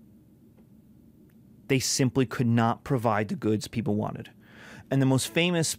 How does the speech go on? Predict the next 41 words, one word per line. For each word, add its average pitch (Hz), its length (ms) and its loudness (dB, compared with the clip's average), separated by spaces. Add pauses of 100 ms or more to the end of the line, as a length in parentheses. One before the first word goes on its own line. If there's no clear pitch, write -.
part 214 300 0
of 131 80 -2
this 113 240 -2
was 127 140 0
the 117 60 -6
Kitchen 135 540 -2
Debate 120 460 0
World 113 280 2
Fair 104 380 2
in 101 60 2
nineteen 104 320 0
fifty-nine. - 580 -6 (1040)
It's - 100 -20
a 117 40 -8
World 120 280 4
Fair. 190 540 2 (420)
All 143 180 4
the 131 100 2
countries 120 340 0
of 117 60 0
the 117 80 2
world 135 240 4
get 120 100 2
together. 180 340 2
They 139 80 0
wanna 123 200 2
show 156 180 2
off 151 120 4
their 120 140 0
newest 160 380 0
technology. 113 540 -6
They 110 80 -8
wanna 131 160 -4
show - 160 -2
off 160 120 0 (220)
what - 160 2
they 156 80 4
do 143 280 2
that's 139 200 2
great. 110 720 -4 (880)
And 131 560 0